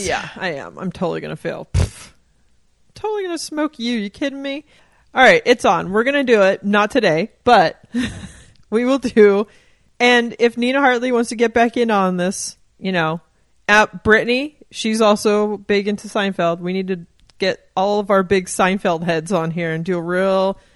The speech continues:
head-to-head. <laughs> I said head way too many <laughs> times. Okay, so they also talked a little bit about confrontation, and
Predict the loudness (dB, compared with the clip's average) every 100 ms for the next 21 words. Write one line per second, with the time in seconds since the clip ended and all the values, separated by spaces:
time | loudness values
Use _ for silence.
0 | _ _ 0 2 2 2 2 2 -2 -8
1 | _ _ _ -12 -12 -14 _ -6 -6 -10
2 | -20 -18 -8 -4 -2 0 -2 -2 -6 -6
3 | -4 -2 -2 -6 -6 -8 -8 -14 -20 -20
4 | -20 -20 -20 _ _ _ _ _ _ -4
5 | -2 2 2 2 0 2 4 4 2 -2
6 | -6 -12 -20 _ _ _ 0 2 2 2
7 | 0 0 0 0 0 -2 0 0 0 0
8 | -2 -6 -6 -6 -4 -6 -4 -8 -8 -10
9 | -10 -8 -6 -6 -8 -12